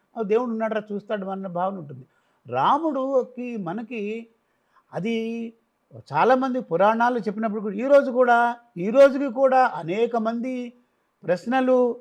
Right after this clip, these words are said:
సంధిస్తూనే ఉంటారు. డైరెక్ట్గా రామాయణ విషవృక్షం అని రాసేసింది ఆవిడ, ఒక ఆవిడ. కానీ ఆవిడ రాముడిని మనం మర్చిపోలేదే.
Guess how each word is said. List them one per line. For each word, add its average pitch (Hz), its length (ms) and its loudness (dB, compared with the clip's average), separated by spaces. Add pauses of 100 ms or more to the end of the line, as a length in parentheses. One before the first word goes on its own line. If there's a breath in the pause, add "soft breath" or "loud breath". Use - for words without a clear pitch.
(140)
సంధిస్తూనే 226 500 0
ఉంటారు. 240 540 0 (340 soft breath)
డైరెక్ట్గా 226 480 2
రామాయణ 214 480 4
విషవృక్షం 240 520 -2
అని 233 100 -2
రాసేసింది 196 440 0
ఆవిడ, 139 140 0
ఒక 135 120 -4
ఆవిడ. 143 240 -2 (560)
కానీ 294 220 2
ఆవిడ 247 280 4
రాముడిని 277 480 -2
మనం 254 260 -4
మర్చిపోలేదే. 254 640 -4